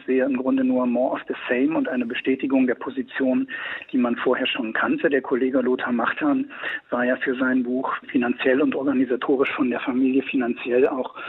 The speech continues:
unterstützt worden. Nach meinem persönlichen Eindruck gehört Machtern seit längerer Zeit zu den Chefberatern des Chefs des Hauses. Man weiß jetzt nicht, ob er diese Quellenarbeit und dieses Abfotografieren von tausendfünfhundert Dokumenten praktisch nebenbei,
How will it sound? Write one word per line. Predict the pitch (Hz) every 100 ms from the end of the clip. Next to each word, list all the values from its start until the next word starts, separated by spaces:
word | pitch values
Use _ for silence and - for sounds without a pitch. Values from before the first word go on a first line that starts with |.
| - -
unterstützt | 135 123 113 - - -
worden. | 143 139 131
Nach | 123
meinem | 143 123 123
persönlichen | 135 135 135 151 139
Eindruck | 123 123 123 123 - - - - -
gehört | 131 127 -
Machtern | 127 - 139 127 127
seit | 117 -
längerer | 127 123 120
Zeit | - 123 120 -
zu |
den | - 120
Chefberatern | 143 - - - - - 131 120 - - - -
des | - - - -
Chefs | - 135 - -
des | - 98
Hauses. | 113 127 147 - - - - -
Man | 170 143
weiß | 143
jetzt | 160 -
nicht, | 147 147
ob | -
er | 131
diese | 139 139
Quellenarbeit | - 135 151 147 139 143 127 131 -
und | 135 127
dieses | - 135 -
Abfotografieren | - 151 139 120 135 - 131 131
von | - 123
tausendfünfhundert | - - 135 - 127 143 123 117 - - - - - -
Dokumenten | 143 - 135 127 139 143 143 131 131 - - - - -
praktisch | - - - - -
nebenbei, | 139 131 131 - 113 131 151 143